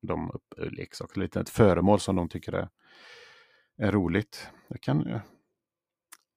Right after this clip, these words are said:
jag tror det är också en sån här grej, jag ska då göra, ligga folk till lags, men jag ska alltid göra lite extra hela tiden också. Jag ska göra mitt bästa plus lite till, det är en sån här grej som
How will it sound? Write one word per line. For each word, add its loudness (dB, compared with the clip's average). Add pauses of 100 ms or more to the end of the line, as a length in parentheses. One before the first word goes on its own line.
(280)
jag -8
tror 0
det 4
är 6
också 0
en 0
sån 2
här 2
grej, 4
jag 0
ska -2
då 2 (1700)
göra, 2 (340)
ligga -2
folk -2
till 0
lags, 4
men -2
jag 0
ska -2
alltid 0
göra 0
lite -4
extra -2
hela 0
tiden -6
också. -10 (1300)
Jag -8
ska 2
göra 4
mitt -2
bästa 0
plus -4
lite -2
till, 2
det 2
är 0
en -4
sån -6
här -2
grej -4
som -8